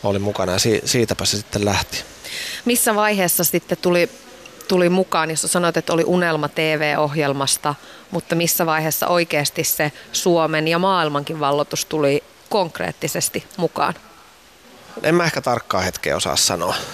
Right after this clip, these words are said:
Speaker 1: milloin se niinku tuli konkreettisesti, koska myös silloin, kun ohjelmat kaksituhatta yksi tammikuussa alkoi muun T V:llä pyörimään, mä olin just silloin Intissä. Mä muistan, että yksi meidän skappareista sitten oli kattonut ja se tuli siitä mainitsemaan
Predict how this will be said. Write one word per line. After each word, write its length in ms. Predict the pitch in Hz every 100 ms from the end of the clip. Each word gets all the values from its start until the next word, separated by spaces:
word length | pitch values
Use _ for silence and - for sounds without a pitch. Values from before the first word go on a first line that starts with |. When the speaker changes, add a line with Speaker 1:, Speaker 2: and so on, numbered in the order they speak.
| - -
Speaker 1:
milloin 300 | 107 101 95
se 100 | 87
niinku 220 | 87 98 -
tuli 160 | 101 104
konkreettisesti, 960 | 104 101 101 87 - 104 95 - 139 - - - - -
koska 260 | 110 117
myös 280 | 117 113 -
silloin, 240 | 120 117
kun 200 | 113 113
ohjelmat 480 | 110 120 113 110 101
kaksituhatta 580 | - 113 - 117 110 110
yksi 200 | 107 -
tammikuussa 680 | 120 117 107 104 104 - 95
alkoi 240 | 107 110
muun 220 | 107 104
T 40 | 92
V:llä 280 | 92 92 95
pyörimään, 540 | 101 98 90 87 82 - - - - - - - - - -
mä 80 | 113
olin 160 | 110
just 180 | 110 -
silloin 280 | 101 90 113
Intissä. 500 | 139 117 107 - 110 - - - - - - - -
Mä 80 | 117
muistan, 380 | 160 151 120
että 120 | 117 131
yksi 160 | -
meidän 200 | 120 123
skappareista 720 | - - - - 90 73 -
sitten 260 | 95 90 87
oli 180 | 85 - - - - - - -
kattonut 400 | 107 - 101 92
ja 80 | 98
se 60 |
tuli 200 | 95 98
siitä 200 | 95 101
mainitsemaan 760 | 101 104 95 90 - 76 67